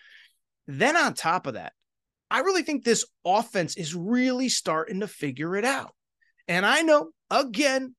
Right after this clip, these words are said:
we know what all the national A and M narratives are. "Oh, my goodness, how was it gonna work with Bobby Petrino? How was it gonna work with Jimbo Fisher?"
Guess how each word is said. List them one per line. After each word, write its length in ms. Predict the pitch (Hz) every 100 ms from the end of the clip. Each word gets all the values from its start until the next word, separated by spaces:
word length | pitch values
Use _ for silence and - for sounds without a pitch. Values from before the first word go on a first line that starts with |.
| -
we 240 | 143 254
know 340 | 269 262 254 277
what 200 | 262 214
all 360 | 220 247 254
the 140 | 226 185
national 580 | 156 180 220 233 233
A 140 | 226 226
and 100 | 226
M 140 | 226
narratives 380 | 208 165 117 127
are. 100 | 135
"Oh, 240 | 233 294
my 300 | 285 285 285
goodness, 280 | 262 285 262
how 220 | 330 330
was 200 | 330 330
it 40 | 285
gonna 160 | 311
work 180 | 302 311
with 140 | 277 214
Bobby 240 | 285 277
Petrino? 400 | 269 - 302 254
How 160 | 320 370
was 140 | 339
it 80 | 320
gonna 120 | 320
work 160 | 311 302
with 120 | 226
Jimbo 200 | 269 247
Fisher?" 260 | 240 160